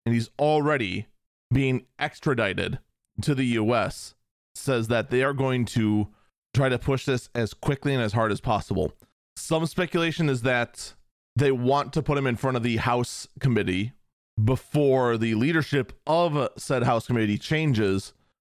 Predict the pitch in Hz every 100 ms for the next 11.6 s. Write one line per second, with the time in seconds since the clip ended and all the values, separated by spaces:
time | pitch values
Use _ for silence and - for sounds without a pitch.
0 | _ 113 110 104 127 151 139 117 104 107
1 | 101 95 98 104 - _ _ _ - 131
2 | 123 110 - 110 113 139 143 135 - -
3 | - 110 101 160 120 101 - 110 82 82
4 | - _ _ _ - 139 131 135 135 160
5 | 175 156 147 139 139 156 151 151 151 151
6 | 147 139 156 - - - 123 117 107 -
7 | - - 123 117 120 113 110 - 117 117
8 | 104 113 107 110 110 107 107 110 - 104
9 | 107 101 123 - _ _ _ _ 120 123
10 | 131 123 120 127 120 127 120 104 101 104
11 | 98 107 - 113 131 170